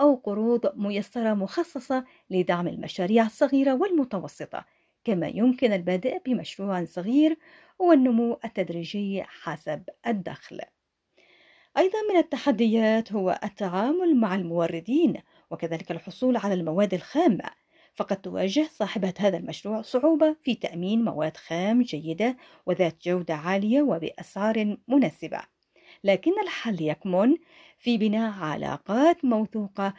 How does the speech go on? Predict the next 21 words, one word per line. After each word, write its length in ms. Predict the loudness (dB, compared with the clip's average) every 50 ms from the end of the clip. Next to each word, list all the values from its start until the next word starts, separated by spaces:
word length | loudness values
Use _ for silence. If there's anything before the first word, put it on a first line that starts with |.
| -16 -20 -12 -4 -2
مع 220 | 0 0 2 0
موردين 760 | 0 -2 -2 -4 -4 -6 -10 -10 -4 0 2 2 2 2 0 -2 _ 0
موثوقين. 800 | 2 4 4 4 2 0 0 -2 -2 0 0 0 0 0 -4 -8 -12 -14 _ _ _ _ _ _ _ _ _ 0
أيضا 200 | 0 2 2 2 2 2 2
محاولة 400 | 2 0 0 0 2 2 2 2 0
الشراء 380 | -6 -8 -6 -6 -2 -2 -2 -2
بكميات 720 | -4 -6 -6 -6 -6 -4 -4 -2 0 0 0 2 2 0
كبيرة 460 | 0 2 0 0 2 2 2 4 2
للحصول 480 | 2 0 -2 -4 -8 -6 -4 -4 -4
على 220 | -2 -2 -2 -2 -2
خصومات، 680 | -4 -6 -8 -2 0 2 2 4 4 2 2 -2 -4 -8 -14 -14 _ _ _ _ _ _ _ _ _ _ _
كذلك 420 | -8 -4 -2 -2 -2 -2 -4 -4 0
يمكن 420 | 2 2 2 2 0 -4 -2 -4
التفكير 420 | -4 -2 -4 -6 -6 -4 -6 -6 -4
في 80 | -4
الشراء 380 | -6 -6 -6 -6 -4 -4 -4 -4
الجماعي 500 | -4 -6 -6 -6 -6 -6 -4 0 0 2
بالتعاون 560 | 0 0 -2 -2 -4 -2 0 2 4 4 2 2 _ -16 -20 -20 -14 -6
مع 260 | -2 -2 0 0 0
مشاريع 580 | 0 0 -2 -4 -4 -4 -4 -4 -2 -4 -4 -6 -8
أخرى 360 | -14 -12 -6 -2 -2 -2 -2